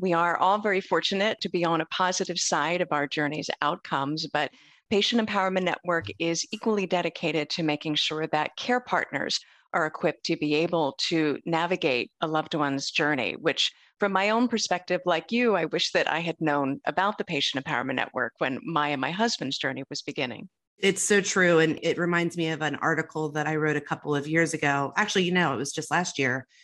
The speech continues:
Speaker 2: And I wrote it two years, almost to the day after my diagnosis. And in it, I reflected a little bit on my journey as a patient and, um, the humbling experience that that was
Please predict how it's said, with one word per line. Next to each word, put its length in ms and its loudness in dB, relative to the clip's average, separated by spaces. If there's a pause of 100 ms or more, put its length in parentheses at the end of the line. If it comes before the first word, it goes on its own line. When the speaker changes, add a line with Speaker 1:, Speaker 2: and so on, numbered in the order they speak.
(200)
Speaker 2:
And 120 2
I 80 4
wrote 260 6
it 300 0 (260)
two 160 4
years, 580 4
almost 380 0
to 80 -6
the 100 -2
day 380 2
after 240 -2
my 160 0
diagnosis. 800 -2
And 300 0 (440)
in 120 6
it, 180 6
I 80 2
reflected 580 2
a 80 2
little 240 0
bit 160 0
on 480 0
my 200 2
journey 580 4
as 140 0
a 40 -8
patient 600 0
and, 280 -2
um, 440 0 (220)
the 120 2
humbling 440 4
experience 640 0
that 140 -2
that 180 0
was 460 0